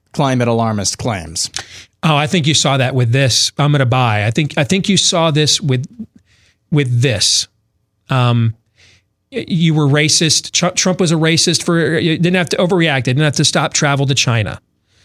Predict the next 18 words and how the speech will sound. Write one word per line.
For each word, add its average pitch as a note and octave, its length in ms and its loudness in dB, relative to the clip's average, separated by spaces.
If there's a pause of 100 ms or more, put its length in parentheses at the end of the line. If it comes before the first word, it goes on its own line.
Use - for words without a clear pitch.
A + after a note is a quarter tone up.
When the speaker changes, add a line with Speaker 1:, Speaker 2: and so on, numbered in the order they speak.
(140)
Speaker 2:
And D#3 120 0
then E3 80 0
at C#3+ 100 0
the D#3 60 2
same E3+ 300 0
time, D3+ 540 0 (200)
why D#3+ 260 0
isn't D#3 180 2
he D#3+ 60 2
overreacting C#3+ 680 2
at A#2 80 0
the C3 80 -2
sa-, - 160 0
at, D3+ 260 -2
at, D#3+ 320 -2
at, E3 120 -4
to F3 120 -2
this C#3 340 0